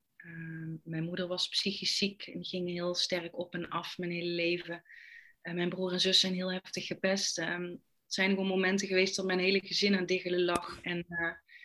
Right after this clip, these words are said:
en dat ik zelf een tijd naar pleegouders moest. En het is gewoon, mijn kindertijd is gewoon zo'n, was een aaneenreiging van spanning en trauma's en, en heftigheid. En, ehm, en ik ben, eh, op een hele jonge leeftijd, ik denk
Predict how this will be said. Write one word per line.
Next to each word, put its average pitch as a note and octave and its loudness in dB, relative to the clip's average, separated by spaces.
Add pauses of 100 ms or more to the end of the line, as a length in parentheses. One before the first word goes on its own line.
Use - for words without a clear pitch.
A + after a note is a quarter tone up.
en F#3+ -2
dat G3 6
ik G3+ 2
zelf G3 6
een F#3+ -4
tijd F#3 6
naar F3+ 2
pleegouders F3+ 2
moest. F3+ 6
En E3 2
het E3 -2
is G3 6
gewoon, F#3+ 4 (480)
mijn F#3 0
kindertijd G#3+ 8
is G3 6
gewoon G3 6
zo'n, G3 8 (280)
was F#3 2
een F#3+ 2
aaneenreiging G3 6
van F#3 0
spanning F#3 4
en F3 0
trauma's E3 2
en, D#3 0 (880)
en F3 0
heftigheid. F#3 4
En, G3+ 6
ehm, F#3 4 (1700)
en A3 6
ik A3 8
ben, A3+ 10
eh, G3+ 4
op F#3 -6
een F#3 2
hele G#3+ 8
jonge G3+ 6
leeftijd, G3 4
ik F3+ -4
denk G3 0